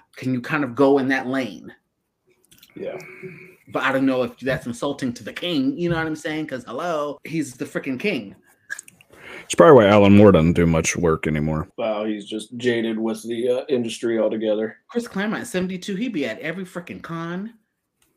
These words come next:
Speaker 2: Yeah, I mean,
Speaker 1: So
Speaker 2: what
Speaker 1: does
Speaker 2: was the last book he wrote?
Speaker 1: I don't know.
Speaker 2: I know he was re-, I know he was writing the, uh,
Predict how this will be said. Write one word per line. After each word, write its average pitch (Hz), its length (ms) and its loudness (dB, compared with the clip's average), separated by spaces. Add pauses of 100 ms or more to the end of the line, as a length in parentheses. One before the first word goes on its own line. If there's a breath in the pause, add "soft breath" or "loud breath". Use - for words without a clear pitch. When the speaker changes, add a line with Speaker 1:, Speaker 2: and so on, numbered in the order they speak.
(100)
Speaker 2:
Yeah, 110 240 -4 (240)
I 113 40 -4
mean, 120 140 0
Speaker 1:
So - 80 2
Speaker 2:
what 147 60 6
Speaker 1:
does 165 80 2
Speaker 2:
was 151 80 -8
the 165 60 0
last 160 340 2
book - 180 2
he 131 80 -4
wrote? 95 380 -8 (720 soft breath)
Speaker 1:
I 120 80 -8
don't 107 160 -10
know. 104 300 -8 (200)
Speaker 2:
I 113 80 -8
know 107 240 -2
he 110 140 -6
was 101 220 -8
re-, 104 320 -8
I 101 80 -10
know 110 180 -6
he 104 80 -4
was 98 140 -4
writing 101 420 -4
the, 95 220 -10
uh, 85 180 -14